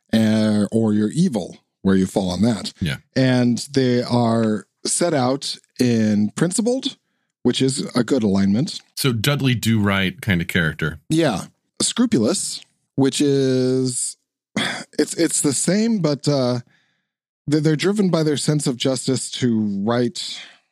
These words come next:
Speaker 1: wrongs, to take glorious last stands.
Speaker 2: Han, not Han Solo, uh, Luke Skywalker would be
Speaker 1: Yeah.
Speaker 2: a scrupulous alignment.
Speaker 1: They, they will attempt to work in the law
Speaker 2: Yeah.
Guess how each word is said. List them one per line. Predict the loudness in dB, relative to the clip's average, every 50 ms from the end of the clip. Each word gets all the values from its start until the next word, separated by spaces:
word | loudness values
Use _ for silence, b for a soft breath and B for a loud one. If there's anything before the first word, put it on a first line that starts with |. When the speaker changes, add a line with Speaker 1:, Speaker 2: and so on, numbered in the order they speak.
| _ _ _ _ _ _ _ _ -2
Speaker 1:
wrongs, | 0 2 2 4 2 2 2 2 2 0 0 -2 -4 -6
to | -6 -8 -8
take | -6 -2 0 0 0 0 -2 -6 -14 -14 -16 -20 _ _ _ _ _ _ -2
glorious | 0 2 4 4 4 2 2 0 0 -2
last | -2 0 0 0 -2 -4 -4
stands. | -2 0 0 0 2 0 0 0 0 -2 -4 -6 -10 -10 _ _ _ _ _ _ _ _ _ _ _ _ _ _ _ _ _ _ -4
Speaker 2:
Han, | -2 -2 -2 -2 -4 -2 0
not | 2 2 2 2
Han | 2 2 2
Solo, | 0 0 0 0 -2
uh, | -2 0 -2 -2 -2 -2 _ 0
Luke | 2 2 2
Skywalker | 0 0 0 0 2 2 2 0 0 0 -2 -2 -2 -4 -2 0
would | 0 2 2 2
be | 2 2 2 0 0 0
Speaker 1:
Yeah. | 0 0 2 2 0
Speaker 2:
a | 0
scrupulous | 0 0 -2 0 0 0 -2 -2 -2 -4
alignment. | -4 -2 -2 -2 -2 -4 -4 -8 -10 -12 _ -6
Speaker 1:
They, | -4 -4 0 0 0 0
they | 2 2 2 2
will | 2 2 2 2 0 0
attempt | -2 -4 -2 -4 -4 -2 0 0 0 0 0 -2 -4 -6 -6 -6 -6
to | -4 -2 0
work | 0 0 0 0 0
in | 0
the | 0 0
law | 0 0 -2
Speaker 2:
Yeah. | -2